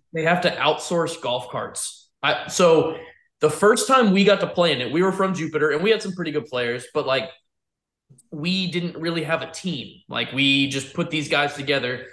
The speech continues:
which a lot of these teams do, but they're, they're run under organizations like F T B or whatever it may be. We didn't have a team, and so we had to have ex-major leaguers call to verify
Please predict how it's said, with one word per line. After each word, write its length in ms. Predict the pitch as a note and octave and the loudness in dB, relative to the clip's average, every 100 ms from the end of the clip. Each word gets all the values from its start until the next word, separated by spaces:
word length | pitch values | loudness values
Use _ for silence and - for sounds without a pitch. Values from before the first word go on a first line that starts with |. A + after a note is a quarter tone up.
| _ | _
which 220 | - A3 - | 2 2 4
a 80 | F#3+ | 2
lot 220 | F#3+ A#3+ | 2 2
of 100 | G3+ | 0
these 180 | E3+ E3 | -4 -6
teams 280 | F#3 D#3+ D3 | -8 -6 -6
do, 280 | D#3 E3 F#3+ | -2 -2 0
but 180 | D#3+ | 0
they're, 340 | D3+ C#3+ C3+ - - _ - | 2 0 -2 -8 -20 _ -2
they're 120 | D3+ | 0
run 220 | D3+ D#3+ | 0 -2
under 260 | D3 D3+ D3 | -2 -2 0
organizations 720 | D3+ D3 C#3 D#3 D3 A#2+ A#2+ | -2 -4 -6 -8 -8 -10 -6
like 180 | A#2 | -4
F 160 | B2+ B2+ | -4 -4
T 140 | C#3 | -6
B 180 | A#2+ B2 | -6 -4
or 100 | A#2 | -2
whatever 360 | A#2 A#2+ A#2 A2+ | -2 -2 -2 -4
it 60 | |
may 140 | A2 A2 | -6 -8
be. 420 | C#3 A#2+ A2+ - _ _ _ _ _ _ _ _ _ | -6 -6 -8 -18 _ _ _ _ _ _ _ _ _
We 160 | F#3+ | 2
didn't 180 | G3 F#3+ | 2 2
have 140 | F3 D3 | 2 0
a 40 | |
team, 320 | - F3+ D#3+ | -2 -2 -2
and 100 | C3 | -4
so 200 | - C#3 | 0 0
we 160 | B2 G3 | 2 -2
had 300 | F3+ F#3 C#3+ | 0 -2 -2
to 440 | - D3 C3+ C3 B2 | -4 -2 -2 -6 -10
have 500 | C#3 C#3 C3 B2 C3 - - | -6 -2 -2 -4 -10 -14 -6
ex-major 520 | D#3 - E3+ E3+ C#3+ | -4 -2 -2 -2 -2
leaguers 360 | C#3+ D3 C#3+ - | -2 0 -2 -6
call 480 | - B2 C3+ E3+ | -4 -2 2 0
to 80 | E3+ | -2
verify 840 | B2 C3+ C3+ C#3+ B2 A#2+ A#2 A2+ | -4 -2 -2 -2 -4 -2 -4 -6